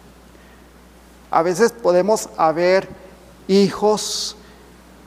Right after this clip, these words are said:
que, que le decimos a nuestra propia mamá, "Ay, mamá, ¿qué tanto va a misa?".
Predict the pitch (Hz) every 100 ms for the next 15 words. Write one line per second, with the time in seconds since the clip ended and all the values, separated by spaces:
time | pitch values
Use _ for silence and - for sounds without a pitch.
0 | - 180 175 165 - - 180 170 170 165
1 | 156 196 220 220 - - - 170 170 170
2 | - 175 160 185 175 175 190 190 175 180
3 | 170 - - - - - 147 135 147 160
4 | 185 196 196 190 175 - - - - 170
5 | 180 196 196 202 233 226 240 247 233 -
6 | 208